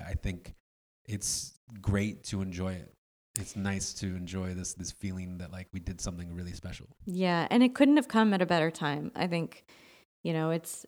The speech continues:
Speaker 2: it's weird times, it's crazy
Speaker 1: Mm-hmm.
Speaker 2: times. We've had a really, really hard year,
Speaker 1: Mm-hmm.
Speaker 2: and this came at the end of that year, and
Speaker 1: Yeah.
Speaker 2: it kind of, like,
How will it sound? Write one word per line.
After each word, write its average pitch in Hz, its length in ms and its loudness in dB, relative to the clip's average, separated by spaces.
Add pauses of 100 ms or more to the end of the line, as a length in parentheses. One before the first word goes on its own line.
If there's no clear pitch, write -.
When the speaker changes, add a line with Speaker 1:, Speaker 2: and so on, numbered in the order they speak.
Speaker 2:
it's 185 320 0
weird 175 200 0
times, 175 440 2
it's - 100 -16
crazy 165 300 0
Speaker 1:
Mm-hmm. 175 100 -2
Speaker 2:
times. 175 380 -2
We've 180 360 -2 (260)
had 175 180 4
a 165 40 6
really, 160 520 0
really 156 260 0
hard 151 340 0
year, 151 300 -4
Speaker 1:
Mm-hmm. 92 120 -8 (500)
Speaker 2:
and 170 440 2 (200)
this 180 200 -4 (100)
came 226 260 6
at 226 80 -2
the - 180 -6
end 180 160 2
of 165 120 -4
that - 180 -6
year, 170 320 0
and 170 100 2
Speaker 1:
Yeah. 170 60 4
Speaker 2:
it - 80 -4
kind 214 320 4
of, 185 160 2
like, 170 400 0